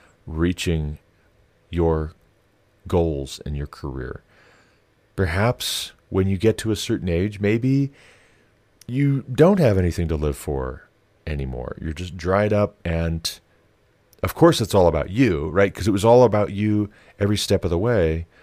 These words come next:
When you made the decision to not have children when you were younger, it was all about you. And now that you're older, it's still all about you. And because you don't have anything else to amuse yourself with, you've decided, "Well, I'm done,"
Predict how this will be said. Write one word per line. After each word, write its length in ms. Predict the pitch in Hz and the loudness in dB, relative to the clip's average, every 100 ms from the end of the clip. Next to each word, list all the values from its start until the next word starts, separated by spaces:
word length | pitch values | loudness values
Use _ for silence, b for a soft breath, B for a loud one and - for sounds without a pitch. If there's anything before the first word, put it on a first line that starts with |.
| b b | b b
When 120 | 78 | -4
you 60 | |
made 180 | 82 101 | 0 0
the 80 | 95 | -2
decision 380 | 87 - 90 90 | -6 -4 -4 -4
to 60 | |
not 180 | 87 87 | -2 -2
have 140 | 85 82 | -2 -4
children 300 | 92 87 82 | -4 -4 -4
when 120 | 73 | -4
you 140 | 73 | -6
were 60 | 73 | -4
younger, 440 | 98 123 92 87 | 0 -2 -2 -6
it 160 | - 65 | -6 -8
was 100 | 73 | -4
all 140 | 76 | -4
about 220 | 71 71 | -4 -6
you. 160 | 69 71 | -6 -8
And 140 | 73 | -6
now 220 | 78 120 117 | -2 0 0
that 120 | - | -2
you're 160 | 80 | 2
older, 360 | 120 151 90 76 B B B | 4 4 2 -4 B B B
it's 120 | 80 | -10
still 260 | - 139 165 | 0 4 6
all 180 | 85 76 | 4 2
about 280 | 71 69 | -2 -6
you. 340 | 71 71 69 71 b b b b | -6 -4 -4 -6 b b b b
And 360 | 95 101 196 180 _ _ - | 0 2 0 -4 _ _ -18
because 380 | - - 120 110 | -12 0 0 2
you 60 | 113 | 2
don't 160 | 117 | 2
have 160 | 107 110 | 2 2
anything 320 | 110 101 101 | 0 0 0
else 320 | 98 101 - | 2 0 -2
to 480 | - - 95 87 85 - | -10 -6 -2 -2 -4 -6
amuse 360 | 82 92 113 | -2 -2 -2
yourself 480 | 101 92 - 80 - | -4 -6 -2 -2 -2
with, 400 | 76 71 76 - _ b b b - | -4 -2 -4 -8 _ b b b -8
you've 160 | 87 | -8
decided, 360 | 90 - 87 87 | -6 -4 0 0
"Well, 140 | 87 | 0
I'm 100 | 90 | 0
done," 280 | 95 107 71 | 2 0 -2